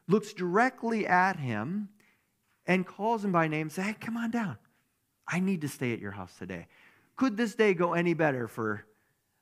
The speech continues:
Zacchaeus, right? "Oh, man, not only do I get to see Jesus, he gets to be in my home." Now, Zacchaeus, he's pretty excited about it. But the crowd, the rest of the people, they don't respond the same way,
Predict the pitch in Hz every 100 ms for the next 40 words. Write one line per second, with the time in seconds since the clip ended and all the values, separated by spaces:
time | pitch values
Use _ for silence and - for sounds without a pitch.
0 | _ 135 123 135 113 82 - 123 147 -
1 | - 170 170 139 127 165 151 143 170 160
2 | 139 131 131 117 - 196 214 147 110 87
3 | 80 85 - _ _ _ _ _ _ _
4 | _ 151 143 131 - 113 110 98 92 82
5 | 82 85 82 _ _ _ _ - 139 80
6 | - - _ _ - - 175 175 175 175
7 | - _ 240 - _ 285 202 208 190 240
8 | 185 - 147 117 98 90 80 - - _
9 | _ _ _ _ _ - _ _ _ _
10 | - 175 175 - - 165 170 185 220 247
11 | 214 202 - 147 156 175 - 180 - 190
12 | 190 208 254 160 156 - 151 143 131 110
13 | - 117 110 123 110 82 -